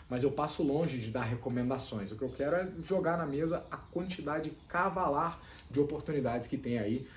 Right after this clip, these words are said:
pra quem tem, é, pra quem tá com caixa saudável, seja você na pessoa física ou na pessoa jurídica. Na parte de educação, a gente já vai falar um pouquinho de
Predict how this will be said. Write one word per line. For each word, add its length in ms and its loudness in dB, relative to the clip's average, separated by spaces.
pra 140 -4
quem 240 -2
tem, 640 2
é, 260 0
pra 160 -4
quem 120 -4
tá 100 -4
com 180 -4
caixa 320 -4
saudável, 560 0
seja 320 -2
você 400 -2
na 120 -4
pessoa 300 -6
física 440 -4
ou 340 4
na 260 -2
pessoa 380 -4
jurídica. 540 -2
Na 280 8
parte 300 2
de 60 4
educação, 460 2
a 40 6
gente 140 4
já 80 4
vai 100 4
falar 180 0
um 60 -2
pouquinho 420 0
de 400 0